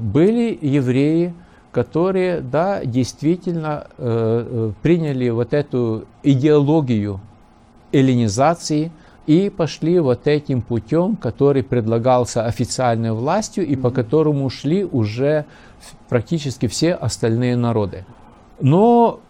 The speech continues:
Speaker 1: э, большая часть народа, она всё-таки осталась верна, верна, э, з-, завету, верна закону, верна традициям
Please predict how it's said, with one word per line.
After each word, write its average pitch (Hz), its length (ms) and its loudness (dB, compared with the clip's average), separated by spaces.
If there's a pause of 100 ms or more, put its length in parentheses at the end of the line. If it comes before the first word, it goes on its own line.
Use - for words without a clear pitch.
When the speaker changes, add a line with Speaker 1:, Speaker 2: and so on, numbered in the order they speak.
(120)
Speaker 1:
э, 139 300 4
большая 180 500 2
часть 196 300 0
народа, 165 560 2 (140)
она 143 300 0
всё-таки 165 480 -2
осталась 143 800 0
верна, 123 720 0 (100)
верна, 135 680 0
э, 110 1000 0 (800)
з-, 120 320 -2 (120)
завету, 123 640 0 (440)
верна 143 680 2
закону, 120 800 0 (500)
верна 156 720 2 (160)
традициям 139 800 0